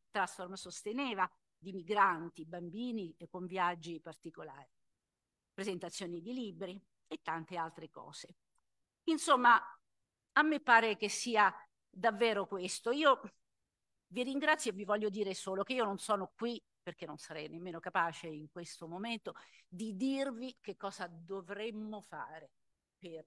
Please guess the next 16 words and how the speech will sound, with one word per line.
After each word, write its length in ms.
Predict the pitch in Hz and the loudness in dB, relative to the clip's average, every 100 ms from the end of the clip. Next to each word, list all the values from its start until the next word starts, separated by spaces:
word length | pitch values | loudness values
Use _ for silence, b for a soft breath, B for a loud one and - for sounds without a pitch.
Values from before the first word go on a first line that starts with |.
| - _ | -16 _
l'alternativa. 760 | 165 156 - 151 147 147 - _ _ _ _ _ _ _ _ _ _ - | -20 -18 -18 -20 -20 -20 -20 _ _ _ _ _ _ _ _ _ _ -8
Io 160 | 226 | -4
mi 120 | 202 | -4
limito 380 | 185 160 160 - | -6 -10 -12 -12
semplicemente 960 | - 185 - 208 220 233 254 240 247 - _ _ | -12 -10 -10 -8 -6 -4 -4 -4 -8 -10 _ _
a 80 | 190 | -10
dirvi 320 | 170 160 165 | -8 -10 -12
quello 180 | 165 160 | -12 -12
che 80 | 165 | -12
faccio, 520 | - 151 139 - - _ _ _ _ - | -12 -12 -12 -16 -20 _ _ _ _ -16
perché 300 | 208 - 226 | -16 -4 -4
a 40 | |
me 100 | 208 | -4
sembra 380 | - 208 180 165 | -6 -8 -8 -8
che 120 | 170 | -10
sia 320 | - 185 170 | -8 -4 -4